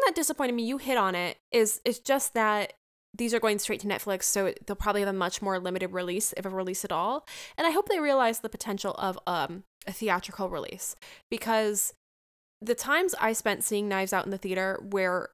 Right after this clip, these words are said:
some of the most special and some of the most community-driven, you know, times I've gone to the theater.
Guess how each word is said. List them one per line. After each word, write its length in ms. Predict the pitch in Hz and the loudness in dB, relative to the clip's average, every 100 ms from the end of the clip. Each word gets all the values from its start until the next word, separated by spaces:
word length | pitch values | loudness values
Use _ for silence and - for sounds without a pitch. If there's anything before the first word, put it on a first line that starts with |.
| - | 0
some 240 | - 262 | 2 2
of 60 | 262 | 2
the 60 | |
most 200 | 214 - | 0 2
special 480 | - - 220 - 294 | 0 0 -2 0 0
and 160 | - 208 | 0 -2
some 120 | 240 | 0
of 60 | 233 | 0
the 80 | |
most 240 | 214 190 - - | -2 -2 -8 -10
community-driven, 920 | - 208 226 240 226 196 190 185 - _ _ _ _ _ - | -6 -2 0 -2 -2 -2 -2 -4 -6 _ _ _ _ _ -4
you 80 | |
know, 60 | 190 | -4
times 360 | 180 208 190 190 | -2 -2 0 -2
I've 120 | 180 | -4
gone 160 | 175 170 | -4 -4
to 100 | 170 | -6
the 100 | 190 | -10
theater. 440 | - - - | -10 -6 -8